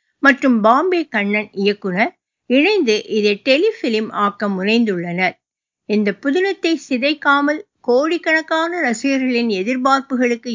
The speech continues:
ஏமாற்றம் அளிக்காமல், பல முக்கியமான காட்சிகள் விட்டுப்போகாமல் சிறப்பாக செய்ய விரும்புகிறோம் என்கிறார் பாம்பே கண்ணன். சுமார் எட்டிலிருந்து பத்து மணி நேர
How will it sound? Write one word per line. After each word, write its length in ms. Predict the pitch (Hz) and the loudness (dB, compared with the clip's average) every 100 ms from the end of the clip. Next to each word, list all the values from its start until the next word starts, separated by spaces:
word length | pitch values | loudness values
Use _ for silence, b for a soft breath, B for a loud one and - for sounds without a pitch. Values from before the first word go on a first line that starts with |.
| 180 | -2
ஏமாற்றம் 600 | 214 269 302 294 294 233 | 0 0 0 0 -2 -2
அளிக்காமல், 580 | 202 202 202 208 202 - _ _ _ _ | -2 -4 -2 -2 -4 -8 _ _ _ _
பல 200 | 240 240 | 4 6
முக்கியமான 640 | 247 254 - 339 330 330 359 359 | 4 0 0 2 2 2 0 -4
காட்சிகள் 600 | 262 214 240 254 233 202 | 0 2 0 -4 -4 -4
விட்டுப்போகாமல் 880 | 170 - 262 269 254 262 262 269 269 _ _ - | -8 -8 -8 -2 -2 0 -2 -4 -10 _ _ -6
சிறப்பாக 640 | 220 233 - 277 294 330 | -4 -4 0 2 2 0
செய்ய 260 | - 208 202 202 | -2 -2 0 -2
விரும்புகிறோம் 680 | 185 185 190 185 190 196 - _ _ _ _ | -4 -6 -6 -4 -4 -4 -8 _ _ _ _
என்கிறார் 600 | 233 247 262 254 240 320 320 | 4 6 4 4 4 2 0
பாம்பே 420 | 202 220 233 247 | 0 2 2 -2
கண்ணன். 440 | 254 190 180 185 - _ _ | -4 -8 -8 -8 -10 _ _
சுமார் 380 | - 285 277 254 | -4 2 2 2
எட்டிலிருந்து 680 | 240 247 - 392 320 269 254 | 0 -2 0 0 0 -2 -2
பத்து 300 | 254 240 - 392 | -2 -2 -2 -2
மணி 220 | 311 240 | 0 0
நேர 260 | 226 247 | -2 -2